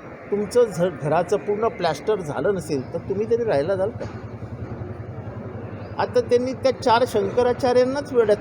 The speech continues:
काढलं आणि विचारतात ते कोण शंकराचार्य, त्यांनी हिंदू धर्मासाठी काय केलं?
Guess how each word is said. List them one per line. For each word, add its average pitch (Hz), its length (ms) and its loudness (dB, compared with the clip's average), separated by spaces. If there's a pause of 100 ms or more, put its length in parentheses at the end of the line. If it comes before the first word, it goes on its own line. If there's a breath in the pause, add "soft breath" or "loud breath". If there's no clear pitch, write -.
काढलं 117 240 0 (880)
आणि 233 100 -2
विचारतात 240 480 2
ते 277 40 -4
कोण 269 380 2
शंकराचार्य, 233 680 4
त्यांनी 190 300 0
हिंदू 247 320 4
धर्मासाठी 247 560 4
काय 185 200 2
केलं? 127 260 -2